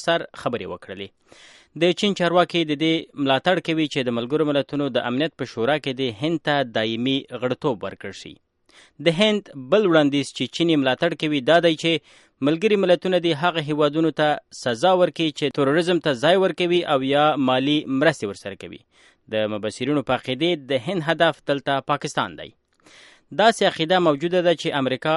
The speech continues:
او هند په سیمه کې د چین د پرمختګ د مخنیوي لپاره یو ګډ ائتلاف جوړ کړی. خو د هند بهرنیو چارو وزیر په خپل سفر کې د چین چارواکو ته په دې برخه کې ډاډ ورکړ چې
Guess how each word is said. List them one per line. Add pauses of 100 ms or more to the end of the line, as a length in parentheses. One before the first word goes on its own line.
(100)
او (140)
هند
په
سیمه
کې (100)
د
چین
د
پرمختګ
د
مخنیوي
لپاره
یو (140)
ګډ
ائتلاف
جوړ
کړی. (520)
خو (300)
د
هند
بهرنیو
چارو
وزیر
په
خپل
سفر
کې
د
چین
چارواکو
ته
په
دې
برخه
کې (460)
ډاډ
ورکړ
چې